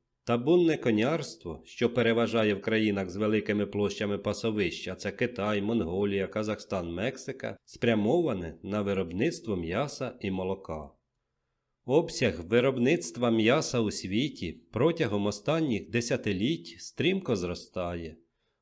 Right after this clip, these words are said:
У структурі виробництва переважає свинина і м'ясо домашньої птиці. Серед регіонів світу лідерами з виробництва м'яса є Азія, Європа, Північна Америка.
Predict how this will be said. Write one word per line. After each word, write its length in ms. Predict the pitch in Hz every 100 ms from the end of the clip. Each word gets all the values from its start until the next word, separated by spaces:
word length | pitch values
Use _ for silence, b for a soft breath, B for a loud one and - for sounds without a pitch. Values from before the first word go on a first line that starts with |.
| -
У 80 |
структурі 480 | 147 175 175 196 180
виробництва 680 | 175 170 151 185 196 - 117
переважає 680 | - 110 104 98 98 165 147
свинина 760 | - 101 90 107 175 175 147 -
і 100 | 98
м'ясо 460 | 92 117 156 143
домашньої 640 | 104 87 90 104 - 101 92
птиці. 680 | - - 82 78 - - - _ _ _ _ _ _
Серед 380 | - 127 143 147
регіонів 640 | 151 135 147 156 160 151
світу 480 | - 147 175 202 139
лідерами 640 | 113 135 - 139 107 95 85
з 100 | 92
виробництва 720 | 117 123 120 123 117 117 110
м'яса 500 | 110 104 92 - 95
є 360 | 101 160 170 -
Азія, 500 | 101 131 123 131 117
Європа, 680 | 101 95 92 110 156 156
Північна 680 | 143 113 87 95 117 - 120
Америка. 680 | 117 98 95 90 85 -